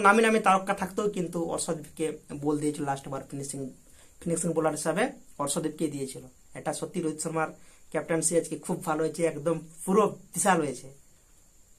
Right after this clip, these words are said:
তো যাই হোক, আমরা finally জিতে গেছি এবং আশা করছি সেমিফাইনালে আমরা তো পৌঁছে গেলাম, তাই না? তো আশা করছি সেমিফাইনালেও এর থেকে অনেক, অনেক better, better, সবার কাছ থেকে better innings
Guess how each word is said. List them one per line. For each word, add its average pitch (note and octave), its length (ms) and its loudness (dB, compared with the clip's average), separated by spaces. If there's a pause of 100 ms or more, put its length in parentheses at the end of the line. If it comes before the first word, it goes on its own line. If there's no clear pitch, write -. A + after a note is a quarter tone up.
(1040)
তো E3+ 40 2 (120)
যাই F3 180 8
হোক, G#3+ 120 4 (120)
আমরা D#3 160 6 (100)
finally F3 340 4
জিতে F3 260 2
গেছি F3+ 160 2 (140)
এবং E3 120 4 (140)
আশা F3 200 2
করছি F#3 260 0 (680)
সেমিফাইনালে D#3+ 500 4
আমরা D#3+ 160 2
তো E3 40 2 (100)
পৌঁছে F3 220 0 (120)
গেলাম, G#3+ 220 10 (500)
তাই G#3+ 160 0
না? A3+ 60 4 (800)
তো - 40 -8 (100)
আশা F3 180 4
করছি E3 240 0
সেমিফাইনালেও E3+ 520 4 (640)
এর G#3 160 4
থেকে G#3+ 220 0
অনেক, A3+ 140 4 (100)
অনেক G3+ 220 2
better, F3+ 300 6
better, F3+ 240 4 (680)
সবার D#3+ 240 4
কাছ D#3+ 120 0 (120)
থেকে E3+ 180 2 (220)
better E3 300 4
innings E3 240 0